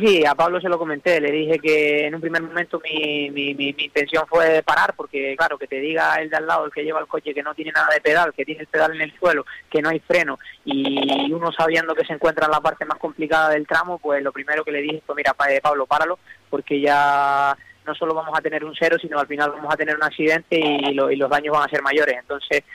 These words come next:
Bueno, fue la, la primera, lo primero que pensamos en caliente, pero él, creo, muy acertadamente me dijo que, que, que no, que, que iba a llegar fuera como fuera y, y bueno, ya cuando vi que él estaba decidido a que iba a llegar y sobre todo pensando en el campeonato, pues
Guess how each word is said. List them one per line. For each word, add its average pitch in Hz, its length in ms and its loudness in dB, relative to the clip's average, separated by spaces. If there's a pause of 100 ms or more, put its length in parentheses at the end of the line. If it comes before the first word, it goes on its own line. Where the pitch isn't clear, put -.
(260)
Bueno, 147 260 0
fue 156 120 2
la, 160 160 4
la 160 120 2
primera, 156 840 2
lo 156 100 -6
primero 160 260 -4
que 160 120 -2
pensamos 165 420 -4
en 165 80 -10
caliente, 175 460 -2
pero 147 300 0
él, 160 560 0
creo, 165 340 2
muy 160 120 -8
acertadamente 156 720 -2
me 151 120 -8
dijo 156 220 -6
que, 147 360 2 (440)
que, 147 320 4
que 147 120 -2
no, 208 180 0
que, 147 480 0
que 143 180 2
iba 165 160 2
a 160 60 4
llegar 160 320 2
fuera 165 160 2
como 156 220 -6
fuera 214 420 2
y, 156 80 -2
y 147 360 -4
bueno, 147 260 -4
ya 147 220 2
cuando 151 260 -4
vi 151 120 -6
que 156 80 -2
él 151 60 0
estaba 151 280 2
decidido 151 420 -2
a - 20 -4
que 147 80 -4
iba 147 100 4
a 147 40 2
llegar 160 300 2
y 143 340 -8
sobre 139 220 -6
todo 151 200 -2
pensando 147 340 -4
en 143 60 -4
el 143 60 -2
campeonato, 147 520 0
pues 139 320 2